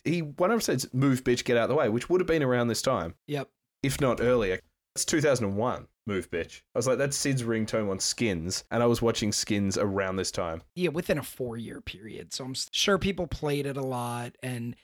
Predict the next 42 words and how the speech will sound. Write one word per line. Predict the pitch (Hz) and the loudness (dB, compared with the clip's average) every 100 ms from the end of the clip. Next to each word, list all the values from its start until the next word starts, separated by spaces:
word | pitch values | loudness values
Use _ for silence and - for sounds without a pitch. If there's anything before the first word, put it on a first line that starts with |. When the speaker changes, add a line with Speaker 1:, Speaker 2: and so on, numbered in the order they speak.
| _ - | _ -6
Speaker 2:
it | 156 - | -4 0
seems | - 202 196 196 185 160 - _ _ _ | 0 2 0 0 -2 -4 -8 _ _ _
like | 160 165 - | -2 -2 0
the | 156 | -2
level | 147 143 139 139 160 170 | -2 -2 -2 -2 -2 -4
of | 160 | -4
joke | - 180 175 - | 2 4 2 0
that | 175 | -8
would | 165 143 | -4 -4
hit | 175 - | -4 -4
this | 165 | -6
kind | - 180 175 | -2 -2 -2
of | 175 | 0
movie | 180 175 180 185 185 | -2 -2 -2 -4 -2
in | 170 | -2
a | 147 | -2
four-year | 160 185 170 165 170 160 | -4 -2 0 2 0 0
period. | 170 165 170 170 175 - _ - | -2 -2 0 -2 -2 -8 _ 0
Speaker 1:
Yep. | 107 - _ - | 0 0 _ -2
Without | 170 170 214 - - 135 | 2 4 4 2 -2 -4
getting | 139 135 127 120 | 2 4 4 4
too | - 113 | 4 4
far | 110 98 92 | 4 4 2
into | 95 - | 0 -4
this, | - - - - _ _ _ | -8 -12 -12 -12 _ _ _
sort | 135 208 208 | -2 2 2
of | 139 | 4
generally, | 147 131 110 104 127 | 2 4 4 2 2
if | - | 0
you'd | 196 | 0
have | 196 | 2
seen | - 143 135 | 2 2 4
this | 120 113 | 2 2
in | 117 113 | 2 2
two | 110 107 | 2 2
thousand | 107 98 95 | 4 2 2
and | 92 | 0
five, | 98 87 | 0 0
two | 95 92 | 0 0
thousand | 92 90 | 0 0
and | 87 | -4
six, | - 92 - | -2 -4 -4